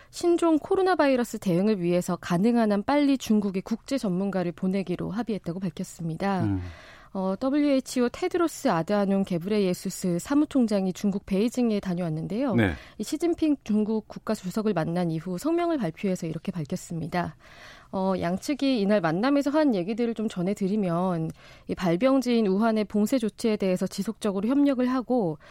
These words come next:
Speaker 1: 또 다른 도시나 지역과 공중보건 대책을 함께 세우겠다. 또 신종 코로나 바이러스 심각성과 전염성에 대한 연구, 또 지속적인 정보 공유 등에 초점을 맞췄다고 하고요.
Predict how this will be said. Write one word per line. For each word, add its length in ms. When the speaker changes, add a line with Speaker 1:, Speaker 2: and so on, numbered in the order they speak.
Speaker 1:
또 80
다른 400
도시나 360
지역과 580
공중보건 680
대책을 400
함께 240
세우겠다. 720
또 80
신종 460
코로나 300
바이러스 420
심각성과 840
전염성에 600
대한 320
연구, 540
또 80
지속적인 540
정보 320
공유 240
등에 320
초점을 340
맞췄다고 560
하고요. 640